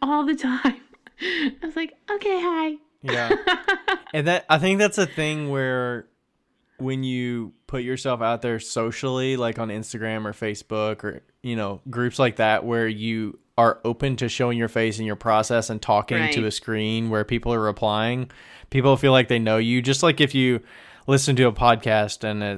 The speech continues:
Speaker 2: the host, like, people might feel like they know us really well because we talk about our lives and our
Speaker 1: Yeah.
Speaker 2: businesses and money. And, like, I'm sure I'll get that a lot more at Ensika this year. <clears throat>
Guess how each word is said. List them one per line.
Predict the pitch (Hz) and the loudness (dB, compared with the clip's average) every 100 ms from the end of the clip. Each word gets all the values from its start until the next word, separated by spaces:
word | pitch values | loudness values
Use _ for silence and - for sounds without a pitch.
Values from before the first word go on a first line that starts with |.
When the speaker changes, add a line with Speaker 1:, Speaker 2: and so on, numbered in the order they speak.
| - | -4
Speaker 2:
the | 123 | -2
host, | 104 113 104 - - | 2 2 2 -2 -4
like, | 107 104 - _ | -2 -2 -6 _
people | 147 143 143 | 0 2 4
might | 131 123 | 2 2
feel | 135 127 | 0 0
like | 123 | 0
they | 123 | -2
know | 120 117 | 0 4
us | 139 139 | 4 4
really | 127 117 | 0 -2
well | 110 104 104 | -2 -2 -2
because | 104 113 107 | -6 -8 -10
we | 107 | -8
talk | 117 104 104 | -4 -4 -4
about | 104 101 | -4 -2
our | 98 104 | -4 -4
lives | 104 95 101 104 117 | -4 -4 -6 -8 -10
and | 107 | -6
our | 101 | -2
Speaker 1:
Yeah. | 175 151 127 | 0 0 -2
Speaker 2:
businesses | 107 107 101 107 107 107 | -4 -6 -10 -8 -8 -8
and | 107 101 101 | -8 -10 -12
money. | 107 110 107 107 107 | -6 -6 -6 -6 -8
And, | 107 104 - - - - - | -10 -12 -18 -20 -20 -12 -4
like, | 127 | -2
I'm | 123 127 | -2 -2
sure | 151 139 120 - - | 0 0 -2 -8 0
I'll | 123 | 0
get | 117 113 | 0 -2
that | 123 | -2
a | 117 | -2
lot | 117 110 | -2 -4
more | 123 120 117 117 - - _ 139 | -4 -4 -4 -6 -10 -20 _ -10
at | 127 | -8
Ensika | 117 117 120 | -8 -6 0
this | 160 - | 0 0
year. | 123 117 131 - - - - - | 0 0 -2 -6 -20 -20 -20 -20
<clears throat> | _ | _